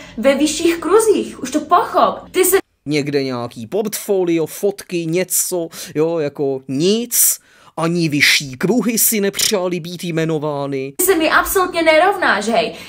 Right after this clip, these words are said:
Speaker 1: Já žiju ve vyšších kruzích, já žiju mezi lidi a z jin-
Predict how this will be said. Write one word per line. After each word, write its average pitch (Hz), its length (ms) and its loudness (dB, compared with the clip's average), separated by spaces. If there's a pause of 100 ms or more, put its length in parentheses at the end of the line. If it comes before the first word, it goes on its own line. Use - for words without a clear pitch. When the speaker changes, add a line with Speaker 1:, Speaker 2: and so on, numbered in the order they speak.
Speaker 1:
Já 277 240 4 (180)
žiju 277 300 0
ve 285 100 4
vyšších 262 380 -2
kruzích, 240 420 -2
já 233 160 4
žiju 247 160 -2
mezi 240 260 2
lidi 240 400 2 (180)
a 247 100 4
z 208 60 2
jin- 262 140 2